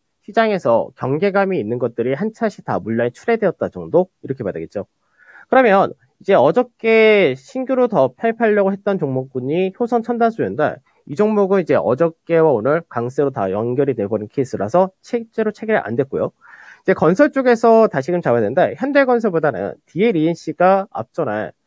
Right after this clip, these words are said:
어, 시장에서 무상 증자가 있었기 때문에 이 부분에서가 이제 시장에서 접근하기가 좀 까다로웠던 부분인데, 오늘 이제 무상 증자 권리락이 발생이 되었고, 이 구간 육만 이천오백 원에서 육만 삼천이백 원, 이 자리대에서는 진입이 가능하다,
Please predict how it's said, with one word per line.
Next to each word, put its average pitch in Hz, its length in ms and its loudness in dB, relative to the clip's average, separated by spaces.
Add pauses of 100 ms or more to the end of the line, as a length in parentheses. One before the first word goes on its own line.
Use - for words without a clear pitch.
(320)
어, 131 200 0
시장에서 214 560 0
무상 214 380 -2
증자가 190 260 -6
있었기 104 240 -14
때문에 123 420 -4 (200)
이 165 160 -4
부분에서가 151 880 -2 (220)
이제 147 240 0
시장에서 185 360 -2
접근하기가 135 540 -2
좀 123 160 -2
까다로웠던 185 440 -2
부분인데, 98 520 -2 (340)
오늘 214 260 4
이제 190 180 0
무상 139 340 0
증자 160 560 0 (180)
권리락이 143 540 -2
발생이 107 340 -10
되었고, 185 460 -2 (160)
이 151 160 0
구간 - 320 -6 (220)
육만 160 300 0
이천오백 107 300 0
원에서 180 380 0 (220)
육만 147 240 -4
삼천이백 107 580 -8
원, 69 180 -8
이 131 120 -8
자리대에서는 107 640 -2 (280)
진입이 175 380 -2
가능하다, 123 580 -4